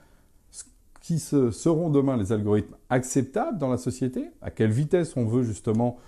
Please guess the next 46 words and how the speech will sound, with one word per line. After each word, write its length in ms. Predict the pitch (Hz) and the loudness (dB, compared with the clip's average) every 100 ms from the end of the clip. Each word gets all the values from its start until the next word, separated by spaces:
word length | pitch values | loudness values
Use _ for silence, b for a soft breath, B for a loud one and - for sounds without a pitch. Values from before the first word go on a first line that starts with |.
| B - | B -6
remplacer 760 | 90 127 143 143 139 - 139 | 2 2 6 6 4 4 2
des 140 | 117 104 | 2 -2
fonctions 360 | 110 - 113 | -4 -2 -2
humaines 320 | 139 262 294 - - _ 208 | 0 0 -2 -8 -18 _ 0
ou, 400 | 165 175 151 - | 4 4 2 0
euh, 340 | 127 110 - 107 | 2 2 2 0
euh, 60 | 95 - _ _ _ - - | -2 -8 _ _ _ -8 -2
ne 80 | 104 | 0
pas 180 | 110 107 | 2 0
trop 200 | 107 104 | 2 2
aller 140 | 101 | 0
trop 160 | - 190 | 0 0
vite 180 | 294 | -2
parce 160 | - 90 | -6 -8
qu'on 180 | 104 95 | -2 0
veut 120 | 101 | 0
créer 180 | - 107 | 0 0
encore 300 | 98 104 92 | 0 -2 -2
du 100 | 120 | -2
lien, 240 | 202 254 254 B - | 0 -2 -4 B -8
parce 140 | - | -4
qu'on 120 | 101 | 0
en 120 | 98 | 2
a 80 | 98 | 2
besoin, 320 | 117 156 240 | 2 2 0
parce 120 | 160 - | -2 -4
qu'on 220 | 98 98 | -2 0
a 80 | 98 | 0
un 220 | 85 87 | -2 -4
corps 180 | 143 - | -4 -4
social 400 | 123 - 123 117 | -6 -2 -2 0
qui 100 | 110 | -2
est 40 | |
pas 140 | 110 | -4
prêt. 260 | - 240 254 b b b b | -4 -10 -12 b b b b
Donc, 240 | - - - | -4 -4 -2
effectivement, 480 | - 175 139 185 247 | 0 0 -2 -2 -2
ça 120 | 92 | -2
renvoie 600 | 90 139 123 117 185 262 - | 2 2 4 2 2 -2 -4
à 100 | 98 | -4
des 100 | 104 | -2
questions 340 | 107 95 202 | -2 -4 -4
qui 140 | 240 143 | -6 -6
sont 180 | 139 139 | -4 -4
infiniment 500 | - 95 95 160 - - _ _ | -2 -2 0 -2 -8 -20 _ _
politiques. 540 | 214 196 - 127 - | 2 2 0 -6 -8